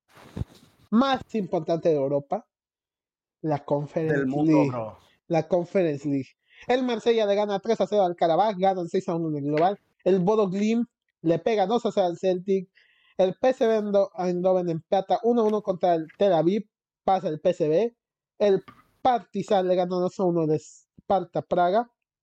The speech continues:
Speaker 1: Pues, los Foxes de mi compañero Chino ganan, aunque sea le dan una alegría en la Conference League.
Speaker 2: Vamos
Speaker 1: Al
Speaker 2: a ser campeones de la Conference, bro. <laughs>
Speaker 1: Le ganan tres a uno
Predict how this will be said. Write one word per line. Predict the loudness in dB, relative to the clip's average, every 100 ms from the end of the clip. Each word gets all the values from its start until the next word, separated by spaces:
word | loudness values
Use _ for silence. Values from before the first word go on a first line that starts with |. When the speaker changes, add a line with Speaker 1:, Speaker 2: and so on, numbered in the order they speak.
| _ _ _ _ _ _
Speaker 1:
Pues, | 0 2
los | 2 0 0
Foxes | -2 -2 -2 -2 -2 _ _ _ _ _ -2
de | 0 0
mi | -2
compañero | -2 -2 -4 -2 -2
Chino | 0 0 0 -2 -4 _ -4
ganan, | 0 0 0 -4 -6 -8 -4
aunque | -2 0 0
sea | 2
le | 2
dan | 0 -2
una | -2
alegría | 0 2 4 4
en |
la | 2
Conference | 0 -2 0 0 0 -2
League. | 0 -2 _ _ _ _ _ _ _ _
Speaker 2:
Vamos | 0 0 2
Speaker 1:
Al | 0
Speaker 2:
a |
ser | -2
campeones | -4 -2 -2 -2
de | -2
la | -4
Conference, | -4 -4 -4 -6 -6
bro. | -6 -6 -6
<laughs> | -8 -6 -10 -6 0
Speaker 1:
Le | 2
ganan | 2 0 -2
tres | 0 0 2
a | 0
uno | 0 0 -2